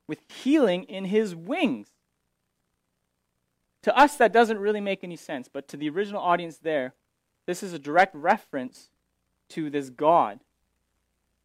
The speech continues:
this false god called Ahura Mazda. And it's portrayed as this, this kind of circle and this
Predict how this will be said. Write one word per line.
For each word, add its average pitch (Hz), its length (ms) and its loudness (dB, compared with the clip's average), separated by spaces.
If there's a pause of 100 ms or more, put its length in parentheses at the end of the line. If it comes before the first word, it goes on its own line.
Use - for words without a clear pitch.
(1000)
this - 180 -10
false 175 380 0
god 127 400 2 (240)
called 131 400 0
Ahura 202 640 0 (180)
Mazda. 147 720 2 (1300)
And 147 100 -8
it's 143 80 -8
portrayed 185 600 4
as 151 240 -2
this, 139 360 -8 (540)
this - 300 -12
kind 156 180 -2
of 135 80 -8
circle 185 800 -4
and 139 200 -4
this 123 320 -12